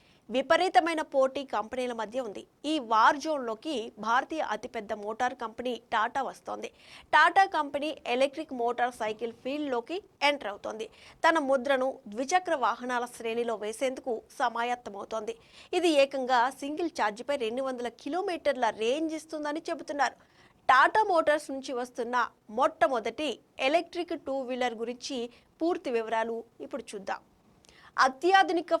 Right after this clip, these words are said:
ఫీచర్స్, ఎలక్ట్రిక్ స్కూటర్ మార్కెట్లో టాటా మోటార్స్ ఇండియా తనదైన ముద్ర వేసేందుకు సిద్ధమైంది. అయితే కంపెనీ మాత్రం ఈ స్కూటర్కు సంబంధించిన ఎలాంటి వివరాలను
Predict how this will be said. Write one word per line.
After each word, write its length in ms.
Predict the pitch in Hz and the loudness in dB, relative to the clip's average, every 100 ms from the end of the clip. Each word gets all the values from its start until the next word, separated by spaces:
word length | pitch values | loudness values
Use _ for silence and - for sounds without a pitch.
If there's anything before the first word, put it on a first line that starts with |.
| 330 | -2
ఫీచర్స్, 540 | 269 262 262 254 262 _ _ _ _ _ - | -8 -4 -2 -2 -4 _ _ _ _ _ -2
ఎలక్ట్రిక్ 440 | 262 349 370 392 - | 2 2 2 -4 -4
స్కూటర్ 400 | - 294 285 285 262 | -10 -4 0 0 0
మార్కెట్లో 480 | 233 233 240 247 220 - _ - | -4 -4 -8 -4 -6 -6 _ 4
టాటా 340 | 302 339 339 359 | 8 8 4 0
మోటార్స్ 420 | 254 247 262 269 262 | -2 -2 -4 -4 -8
ఇండియా 260 | 220 254 233 226 _ - | -4 2 2 2 _ -4
తనదైన 400 | 233 240 269 294 247 | -4 0 -2 -2 -6
ముద్ర 180 | 226 240 | -6 -6
వేసేందుకు 460 | 214 220 220 220 302 | -6 -8 -8 -10 -12
సిద్ధమైంది. 440 | 311 220 214 - _ _ _ _ - | -12 -12 -12 -14 _ _ _ _ 0
అయితే 220 | 269 302 320 311 - _ - | 2 4 4 4 -4 _ 2
కంపెనీ 340 | 294 - 415 294 | 2 2 0 0
మాత్రం 300 | 226 226 269 226 - 269 | 0 0 -2 -2 -6 -4
ఈ 20 | 349 359 | -2 -4
స్కూటర్కు 540 | - 262 247 233 240 262 | -6 -2 2 0 0 -4
సంబంధించిన 580 | 226 214 226 226 - 277 214 _ _ - | -4 -4 -8 -8 -2 0 0 _ _ 0
ఎలాంటి 440 | 226 262 320 349 262 | 4 6 6 4 -2
వివరాలను 540 | 226 226 226 220 269 | -2 0 0 0 -4